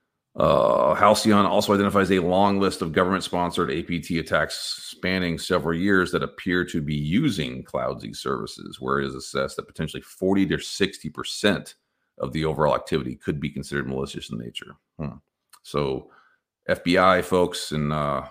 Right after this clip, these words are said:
you know, you cisa people, go shut Cloudzy down, I guess. Yeah. Uh, I'll throw this link to the report in there as well. So, um, throw that into. Uh, Comcast published a pretty interesting,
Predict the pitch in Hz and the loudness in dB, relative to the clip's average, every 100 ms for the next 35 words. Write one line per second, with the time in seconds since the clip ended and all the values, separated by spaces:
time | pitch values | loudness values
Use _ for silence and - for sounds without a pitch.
0 | - 71 71 73 76 76 71 71 95 95 | -10 -6 -4 -6 -6 -6 -6 -8 -8 -6
1 | 78 80 71 69 71 - _ - 78 76 | -4 -4 -2 -4 -4 -12 _ -2 0 0
2 | 67 - _ - - 73 - 76 71 62 | -2 -10 _ -4 0 0 2 0 0 -4
3 | 65 58 50 - _ - - 55 50 - | -4 -4 -6 -12 _ -20 -12 -8 -8 -10
4 | - _ _ _ _ _ _ _ _ - | -20 _ _ _ _ _ _ _ _ -10
5 | - - - _ _ _ _ - 71 78 | -10 -10 -14 _ _ _ _ -6 0 2
6 | 73 76 78 76 - - 76 73 58 - | 2 0 -2 -4 -6 -6 -6 -4 -6 -2
7 | 67 60 55 50 50 50 50 50 - 50 | -2 -2 -4 -6 -6 -6 -6 -8 -8 -8
8 | - - _ - - 50 50 50 - 50 | -8 -12 _ -18 -12 -10 -8 -10 -12 -14
9 | - 50 50 50 - 50 50 - _ _ | -10 -8 -6 -6 -8 -10 -12 -14 _ _
10 | _ _ _ _ _ _ _ _ _ _ | _ _ _ _ _ _ _ _ _ _
11 | _ _ _ _ _ _ _ _ _ - | _ _ _ _ _ _ _ _ _ -18
12 | - _ _ _ _ _ _ _ _ - | -18 _ _ _ _ _ _ _ _ -8
13 | 58 - 110 107 104 104 104 104 - - | -8 -2 4 4 4 4 4 2 -4 -2
14 | 92 92 98 - 90 - 98 92 90 87 | 2 2 0 0 -2 0 -2 0 -2 -4
15 | - 92 87 82 71 | -2 -2 0 -2 -4